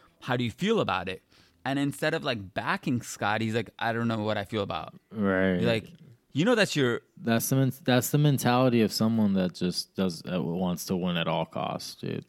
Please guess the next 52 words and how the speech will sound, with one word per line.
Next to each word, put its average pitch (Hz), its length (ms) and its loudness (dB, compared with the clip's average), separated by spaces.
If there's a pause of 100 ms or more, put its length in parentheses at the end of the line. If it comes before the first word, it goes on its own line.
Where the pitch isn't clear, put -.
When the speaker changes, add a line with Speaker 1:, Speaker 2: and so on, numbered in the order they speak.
(120)
Speaker 2:
That's - 180 -8
just, 95 200 -6
that's 104 360 -2
just 117 160 -4
all 92 200 0
it 80 60 -6
is. 85 140 -4
Speaker 1:
But 156 300 0 (140)
Speaker 2:
It's 110 160 -8
just 101 160 -2
someone 98 340 -2
that 87 260 -2
at, 101 300 -4
at 101 180 -4
any 110 260 0
co-, 101 400 0
at 98 200 -6
any, 117 420 0 (340)
doesn't 123 240 2
matter. 98 260 0 (100)
He 104 80 -10
just 101 200 -6
wants 98 220 -4
to 95 80 -6
win. 85 320 -8
So - 160 -4
it's - 160 -6
like 87 220 -6 (340)
Speaker 1:
But 170 160 2
they 185 80 2
were 160 140 2
Speaker 2:
sacrifice. - 180 0
Speaker 1:
struggling 185 460 2
Speaker 2:
It's 123 60 2
all 98 80 2
about 82 240 -2
Speaker 1:
without 87 100 -4
Speaker 2:
the 76 60 -4
Speaker 1:
him. 87 80 0
You 101 40 0
know, 117 120 0
they 135 100 0
were 123 100 0
Speaker 2:
sacrifice. - 160 -10
Speaker 1:
struggling 175 460 -4
without 95 420 -6
him. 92 420 -10
You 123 140 -6
know, 104 140 -2
the - 160 -6
early 113 240 0
off, 101 280 -2